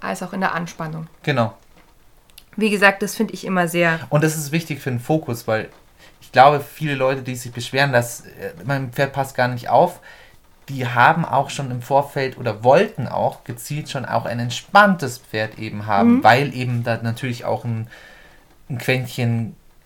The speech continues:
Speaker 2: Angst mit dabei ist. Ich möchte natürlich kein hypersensibles Pferd und kein schreckhaftes und deswegen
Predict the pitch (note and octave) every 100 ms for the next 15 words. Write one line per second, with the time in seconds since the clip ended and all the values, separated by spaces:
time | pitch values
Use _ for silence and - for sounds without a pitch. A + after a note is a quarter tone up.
0 | - A#2+ F3 F#3+ - E3+ D#3 C#3 C#3 C3+
1 | D3 A#2+ B2+ C3 - B2 C#3 B2+ A#2+ -
2 | B2 B2 B2 - - - D#3 A#2+ E3+ D3
3 | C3 B2+ A#2+ E3+ E3+ E3+ - D#3 D#3 D#3
4 | - - - A#2+ A#2 A2+ D#3+ D#3 D#3 D3+
5 | D#3 C3+ B2 C#3+ D3 - C#3 D#3+ E3